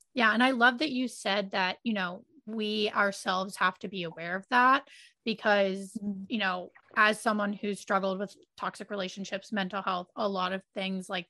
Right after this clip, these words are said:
Speaker 1: that, it has put me in a place where a lot of my life I felt out of control. And so part of my healing journey has been learning how to realize that I've always had control. I have the power to change things.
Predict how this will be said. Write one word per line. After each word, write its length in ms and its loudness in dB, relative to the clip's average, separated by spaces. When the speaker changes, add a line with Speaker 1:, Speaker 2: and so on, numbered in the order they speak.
Speaker 1:
that, 300 4
it 180 2
has 180 0
put 180 -2
me 120 0
in 80 -2
a 40 -4
place 360 -4
where 100 6
a 60 4
lot 180 2
of 60 0
my 140 2
life 240 -2
I 120 -2
felt 380 -4
out 140 2
of 120 -8
control. 600 -2
And 160 2
so 180 4
part 240 4
of 60 2
my 220 2
healing 420 -2
journey 500 -4
has 300 0
been 300 -2
learning 340 -2
how 240 2
to 360 2
realize 600 4
that 320 2
I've 200 4
always 340 4
had 220 0
control. 580 0
I 160 4
have 300 2
the 80 -8
power 260 6
to 100 -6
change 380 -4
things. 280 -4